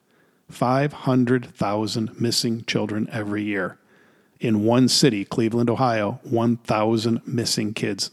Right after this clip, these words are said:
this year alone. This system is not working.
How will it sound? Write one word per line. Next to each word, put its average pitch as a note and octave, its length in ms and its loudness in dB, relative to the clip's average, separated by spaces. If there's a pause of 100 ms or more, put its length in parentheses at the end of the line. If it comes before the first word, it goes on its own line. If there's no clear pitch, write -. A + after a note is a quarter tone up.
this G#2+ 340 -4
year G#2 160 0
alone. G2+ 440 -4 (1000)
This A#2+ 520 2 (100)
system A2 640 2 (540)
is D3 260 6
not A2+ 300 2
working. G#2 500 -2